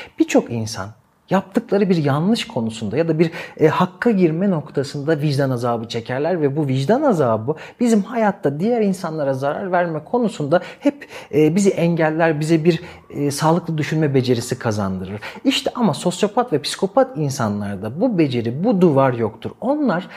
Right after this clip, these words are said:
zarar verseler de, öldürseler de, insanları dolandırsalar da vicdani anlamda hiçbir rahatsızlık hissetmezler. Çünkü bu konu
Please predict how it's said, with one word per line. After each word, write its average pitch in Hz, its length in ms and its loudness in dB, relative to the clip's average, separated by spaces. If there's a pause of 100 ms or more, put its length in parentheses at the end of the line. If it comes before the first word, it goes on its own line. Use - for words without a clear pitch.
(120)
zarar 165 440 4
verseler 139 600 2
de, - 40 -6
öldürseler 139 960 -2
de, 95 120 -6 (280)
insanları 175 580 2
dolandırsalar 165 840 0
da 113 40 -6
vicdani 151 720 2
anlamda 135 600 0 (240)
hiçbir 156 400 2
rahatsızlık 139 580 0
hissetmezler. 226 840 -2
Çünkü 202 500 0
bu 320 120 4
konu 175 400 0